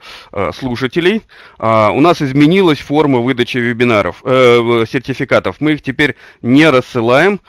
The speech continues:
А, теперь, э, вы сами можете получить свои сертификаты на странице выдачи. А, всё написано, э,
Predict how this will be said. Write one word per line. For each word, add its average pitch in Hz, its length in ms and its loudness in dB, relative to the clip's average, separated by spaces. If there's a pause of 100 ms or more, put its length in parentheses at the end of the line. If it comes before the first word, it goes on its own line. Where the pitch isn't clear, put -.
(240)
А, 107 500 2
теперь, 165 640 0
э, 104 1500 -4
вы 120 300 -4
сами 175 360 2
можете 156 400 -2
получить 135 440 -8
свои 131 320 -4
сертификаты 123 760 -6
на 123 160 -2
странице 117 580 -4
выдачи. 87 500 -8 (440)
А, 95 180 -6
всё 160 240 0
написано, 117 800 -2
э, 104 480 -4